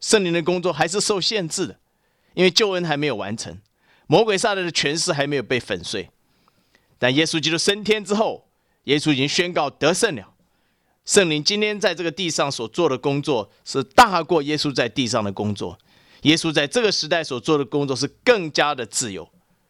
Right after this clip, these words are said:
所以今天的确，我们能够在这个地上做比耶稣更大的事情，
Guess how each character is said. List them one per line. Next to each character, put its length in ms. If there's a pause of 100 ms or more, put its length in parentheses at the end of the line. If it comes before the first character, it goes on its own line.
(280)
所 140
以 40
今 200
天 140
的 220
确， 380 (300)
我 140
们 140
能 140
够 120
在 140
这 60
个 100
地 200
上 280 (360)
做 160
比 180
耶 140
稣 180 (100)
更 280
大 200
的 120
事 180
情， 240